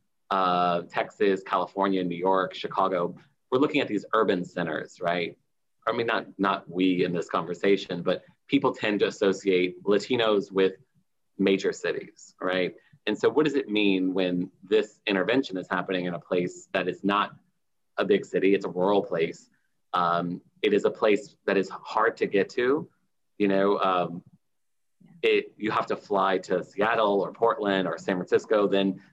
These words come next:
get on a small plane, go to Medford, then you get on a bus or, like, a cab or some sort of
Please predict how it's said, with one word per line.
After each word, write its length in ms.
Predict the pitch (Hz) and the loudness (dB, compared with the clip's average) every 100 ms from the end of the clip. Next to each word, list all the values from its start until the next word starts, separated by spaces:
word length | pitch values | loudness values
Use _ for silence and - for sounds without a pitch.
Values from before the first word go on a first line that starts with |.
| - | -2
get 120 | 107 | 0
on 100 | 95 | 2
a 40 | |
small 340 | 90 - 208 - | -2 0 2 2
plane, 520 | - - 98 196 98 - _ _ _ | 2 2 4 2 0 -6 _ _ _
go 100 | - | 0
to 60 | 92 | 2
Medford, 580 | 98 104 - 107 101 92 | 2 0 2 4 4 2
then 120 | 95 | 2
you 100 | 98 | 4
get 140 | 98 | 4
on 80 | 92 | 2
a 80 | 87 | 0
bus 520 | - 110 104 104 - - | 0 2 2 -2 -8 0
or, 260 | 117 107 | 2 4
like, 140 | 87 85 | 2 -4
a 60 | |
cab 360 | 85 - 104 101 | -6 -2 0 0
or 80 | 90 | -2
some 240 | - 143 | 0 2
sort 200 | 131 120 | 2 2
of 140 | 104 | 0